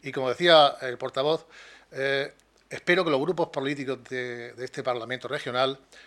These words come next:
tengan la suficiente piel, la suficiente sensibilidad como para afrontar esto como hay que hacerlo. Porque es un problema que existe y es un problema, por tanto, que hay que darle solución.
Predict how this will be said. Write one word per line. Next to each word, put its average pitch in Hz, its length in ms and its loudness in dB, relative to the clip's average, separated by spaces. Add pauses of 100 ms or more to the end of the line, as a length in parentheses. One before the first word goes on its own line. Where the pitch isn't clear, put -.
tengan 160 220 0
la 151 80 4
suficiente 139 540 -6
piel, 135 520 0
la 120 100 -6
suficiente 143 380 -8
sensibilidad 135 960 0 (260)
como 123 240 -8
para 135 180 6
afrontar 139 520 2
esto 156 400 -4 (220)
como 117 200 -8
hay 131 100 0
que 127 80 -8
hacerlo. - 340 -20 (340)
Porque - 180 -16
es - 40 -6
un 156 80 -6
problema 143 320 2
que 123 140 -6
existe 202 520 0 (300)
y 123 120 -4
es 127 120 -6
un 151 80 -8
problema, 151 240 -2
por 156 140 -4
tanto, 170 420 0 (240)
que 160 400 0
hay 156 140 6
que 143 80 4
darle 127 200 4
solución. - 380 -18